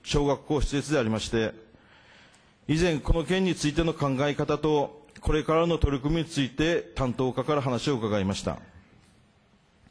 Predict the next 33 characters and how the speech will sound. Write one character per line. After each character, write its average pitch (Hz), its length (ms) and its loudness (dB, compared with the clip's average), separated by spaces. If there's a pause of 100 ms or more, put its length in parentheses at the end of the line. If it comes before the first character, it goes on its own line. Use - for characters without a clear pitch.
(760)
施 - 160 -4
設 175 240 2
の 170 240 2
多 151 60 0
く 147 120 -4
を 165 100 2
将 151 220 2
来 151 140 4
的 143 200 -2
に 165 160 0
解 139 320 0
体 151 200 0
す - 120 -2
る 202 120 0
と 165 120 2
い 151 100 2
う 135 100 2
内 127 240 0
容 151 140 2
で 156 80 2
あ - 20 2
っ 117 60 -4
た - 120 -4
か 143 120 -2
と 135 100 -2
思 95 100 0
い 90 60 0
ま 87 140 0
す。 - 260 -12 (2250)
そ - 160 0
の 190 140 2
時 170 220 0
は 139 280 4